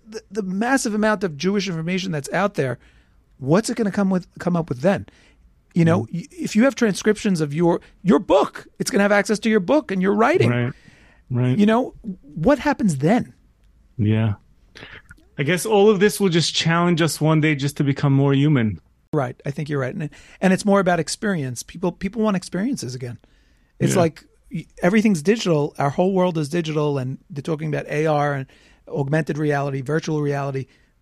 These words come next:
Speaker 1: Then there's reality, and everyone's like, Wait, there's some, something called reality. I forgot about
Speaker 2: Yeah.
Speaker 1: that.
Speaker 2: We'll
Speaker 1: And,
Speaker 2: rediscover
Speaker 1: and
Speaker 2: it again.
Speaker 1: experiencing something in real life. And, and, you know, there's a richness to the world that you're not gonna get in, in di-, the digital world.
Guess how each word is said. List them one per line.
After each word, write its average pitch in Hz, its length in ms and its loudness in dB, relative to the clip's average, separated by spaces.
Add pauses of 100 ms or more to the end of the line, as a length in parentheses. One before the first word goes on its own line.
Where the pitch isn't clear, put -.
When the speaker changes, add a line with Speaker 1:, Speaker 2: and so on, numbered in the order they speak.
(100)
Speaker 1:
Then 190 160 4
there's 320 180 0
reality, 220 640 2
and 165 240 0
everyone's 208 280 2
like, 160 120 2
Wait, 175 240 2 (460)
there's 151 140 -6
some, 196 160 -4 (120)
something 220 240 -4
called 180 160 -2
reality. 175 480 0
I - 20 -6
forgot 233 260 -6
about 180 160 2
Speaker 2:
Yeah. 127 120 2 (100)
Speaker 1:
that. 180 80 -4 (420)
Speaker 2:
We'll 135 120 2
Speaker 1:
And, - 80 8
Speaker 2:
rediscover 160 540 2
Speaker 1:
and 165 80 2
Speaker 2:
it - 20 2
again. 120 200 -2
Speaker 1:
experiencing 180 760 0
something 143 380 -4
in 147 160 -2
real 190 180 4
life. 208 480 -2
And, 156 180 -6 (100)
and, 165 240 -4 (440)
you 202 100 4
know, 226 60 6
there's 160 180 0
a 151 80 6
richness 160 520 0
to 165 100 -4
the 147 100 0
world 196 260 -2
that 143 100 -6
you're 147 120 -4
not 156 200 -2
gonna 151 140 -2
get 165 300 0 (280)
in, 151 240 -4
in 139 140 -2
di-, 175 200 0 (140)
the 143 80 -8
digital 170 340 2
world. 127 300 -8